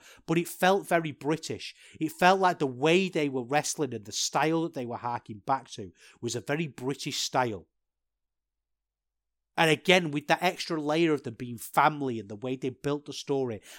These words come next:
I thought this was a really, really good match. I went four stars on it. Obviously, Ricky Knight Junior won, and that was absolutely appropriate.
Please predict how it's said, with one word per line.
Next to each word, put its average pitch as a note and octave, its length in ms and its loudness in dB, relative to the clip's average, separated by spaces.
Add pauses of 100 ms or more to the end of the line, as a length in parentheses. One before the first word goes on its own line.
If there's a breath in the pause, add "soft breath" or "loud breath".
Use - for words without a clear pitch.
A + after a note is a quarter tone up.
I C3+ 120 -2
thought F3+ 360 2
this D3 140 -4
was B2+ 120 -8
a A#2 60 -6
really, C3 400 -4
really A2 320 -6
good G2+ 300 -12
match. G2 320 -10
I A2+ 60 -4
went C#3+ 280 -4
four C3 300 0
stars A2+ 400 -4
on F2 160 -16
it. - 80 -20 (1600)
Obviously, A3 460 10
Ricky D3 260 -2
Knight C3 220 -2
Junior A#2 340 -4
won, G#2 260 -8
and C#3+ 120 -2
that D3 100 0
was C3 100 0
absolutely B2+ 540 -2
appropriate. A2 600 -8